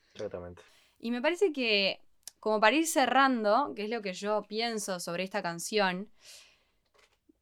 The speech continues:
Speaker 2: sigue siendo un temón, ¿no? Porque es lo que suele suceder con algunas canciones donde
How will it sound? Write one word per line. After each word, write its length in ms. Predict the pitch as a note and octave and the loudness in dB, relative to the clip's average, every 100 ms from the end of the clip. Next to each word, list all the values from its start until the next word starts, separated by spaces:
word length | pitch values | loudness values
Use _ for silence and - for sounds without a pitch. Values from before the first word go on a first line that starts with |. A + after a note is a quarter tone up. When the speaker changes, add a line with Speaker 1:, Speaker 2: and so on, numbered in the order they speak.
| _ _ _ _ - | _ _ _ _ -6
Speaker 2:
sigue 300 | - A4 G#4 | 2 4 4
siendo 380 | - F4 B3 | 2 2 2
un 120 | F3 D#3+ | 0 -4
temón, 420 | D#3 D#3+ F3 E3 | -6 -6 -8 -4
¿no? 160 | G#3+ | -4
Porque 380 | C4 C#4 C#4+ - - | -2 -2 -4 -4 -2
es 200 | F#4+ G#4 | 0 0
lo 120 | D#4+ | 0
que 100 | A#3 | -2
suele 320 | - C#4 D4 | 0 0 0
suceder 480 | A3+ G3 G3 G#3+ B3 | -2 -2 2 4 2
con 180 | A3+ F#3+ | 0 0
algunas 320 | F#3 A#3 B3 | 0 -2 -6
canciones 880 | G3 F3 E3+ A#3 G#3 F#3+ G3 A#3 - | -6 -6 -6 -2 0 -2 -4 -8 -12
donde 560 | F3 G3 G3 G3 G3 | -6 -4 -2 0 -2